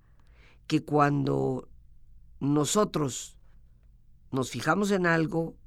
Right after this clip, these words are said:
permitimos que nuestra atención fluya hacia algo, esto tiende a atraer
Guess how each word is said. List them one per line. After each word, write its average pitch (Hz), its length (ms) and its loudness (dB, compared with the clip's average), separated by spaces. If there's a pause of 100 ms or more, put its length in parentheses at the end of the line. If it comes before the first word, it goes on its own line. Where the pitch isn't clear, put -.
permitimos 165 800 0
que 143 140 -4
nuestra 135 240 -4
atención 143 400 -4
fluya 151 320 -2
hacia 160 260 -2
algo, 147 380 -4 (1300)
esto 185 560 -2 (240)
tiende 175 460 2
a 135 100 0
atraer 131 760 -4